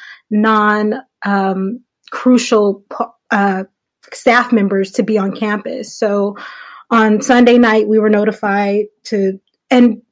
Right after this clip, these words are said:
prior to that, we did do precautions to move forward remotely. So we were prepared for it.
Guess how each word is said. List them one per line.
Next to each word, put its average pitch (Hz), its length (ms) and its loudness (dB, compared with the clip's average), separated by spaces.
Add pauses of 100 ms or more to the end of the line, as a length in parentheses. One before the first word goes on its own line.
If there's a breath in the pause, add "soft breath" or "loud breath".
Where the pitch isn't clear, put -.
prior 277 320 4
to 277 160 2
that, 202 260 -2
we 208 140 -2
did 208 400 0 (540)
do 233 140 2
precautions 208 760 -4
to 196 560 -2
move 214 260 0
forward 202 600 -2
remotely. 196 720 -4 (380 loud breath)
So 240 160 4
we 269 140 8
were 277 140 8
prepared 254 560 -2
for 190 220 -10
it. - 160 -14